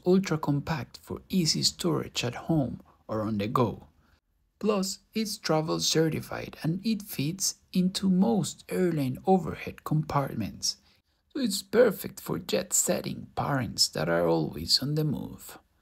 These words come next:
Third, standard strollers often lack comfort and space for growing toddlers.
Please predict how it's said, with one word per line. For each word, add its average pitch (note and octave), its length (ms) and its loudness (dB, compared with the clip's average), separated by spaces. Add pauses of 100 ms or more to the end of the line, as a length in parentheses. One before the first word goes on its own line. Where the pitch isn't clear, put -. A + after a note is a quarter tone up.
(460)
Third, F3 420 4 (480)
standard G3+ 520 4
strollers D#3+ 720 2
often D3 400 0
lack C3+ 400 -2 (160)
comfort F#3 560 2
and F3 140 0
space - 520 0
for F#2 240 -2
growing F#2+ 560 -2
toddlers. C3 720 -4